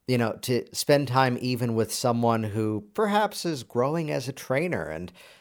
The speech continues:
um, maybe <laughs> saying things with a little bit too much confidence at an early stage. If, uh, I say it this way, anybody who's sat down and worked with clients has their own personal experience to share.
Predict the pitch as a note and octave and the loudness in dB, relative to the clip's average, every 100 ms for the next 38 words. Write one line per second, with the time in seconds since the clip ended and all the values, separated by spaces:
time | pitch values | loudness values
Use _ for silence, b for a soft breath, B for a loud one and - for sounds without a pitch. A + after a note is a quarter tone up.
0 | B G2 G2 G2 G2 G2 - _ _ _ | B 2 2 2 0 -6 -10 _ _ _
1 | _ _ B2 B2+ E3 F3 E3 - C#3+ B2+ | _ _ -2 2 4 4 0 2 4 4
2 | C#3+ A#2 B2+ C3 B2+ C3 B2 A2 A#2 A#2+ | 2 0 0 0 0 -2 0 2 4 6
3 | A#2 - C3 B2 A#2+ - C3+ D3+ E3 G2 | 4 2 -2 0 -2 0 0 0 0 -6
4 | F#2 G2 G2 G#2 G#2 G2+ - E3+ D#3+ F2+ | -6 -8 -6 -4 -2 -4 0 2 2 0
5 | F2 b b b b b _ - D3 C3+ | -6 b b b b b _ 4 6 6
6 | - - - _ _ _ - D3 D#3+ E3 | 0 -10 -12 _ _ _ 2 6 6 4
7 | - F#3 F#3 F#3 - F#2 C#3 F3+ D#3+ D3 | 2 0 0 -2 -2 0 2 2 4 4
8 | D3 B2+ A#2+ A2+ - C3+ C3+ G#2 A2+ A2 | 4 2 0 -2 2 6 4 4 2 4
9 | G#2+ F#2+ G#2+ G#2+ G2 - G#2 F2+ D#2+ - | 2 2 2 0 -6 -6 -2 -2 -2 -8
10 | G#2 A2 A2 A2 A2 G2 G2 G2+ F#2+ - | -8 -2 0 0 -2 -4 -4 -4 -6 -2
11 | G#2+ - G2+ F#2 - - F#2 F2 E2+ - | -2 -2 -6 -6 -8 -4 -4 -2 -4 -8
12 | E2 - D2+ C2+ | -10 -4 -2 -4